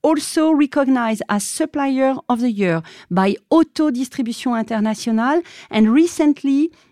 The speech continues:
we achieved a double distinction from Group Auto International in the categories of heavy duty and in the category of marketing and workshop support.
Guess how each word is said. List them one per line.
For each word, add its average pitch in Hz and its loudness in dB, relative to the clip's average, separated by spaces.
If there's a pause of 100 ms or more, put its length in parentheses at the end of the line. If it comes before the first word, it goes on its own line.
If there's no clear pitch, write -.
(120)
we 247 2
achieved 233 -4
a 175 -2
double 247 0
distinction 220 -4
from 151 -2
Group 240 2
Auto 311 -2
International 269 0 (300)
in 190 2
the 185 0
categories 247 -2
of 151 -6
heavy 294 0
duty 302 0 (400)
and 330 2 (160)
in 247 -2
the 247 -4
category 220 -2
of 220 -2
marketing 208 0 (100)
and 185 0
workshop - -6 (160)
support. - -10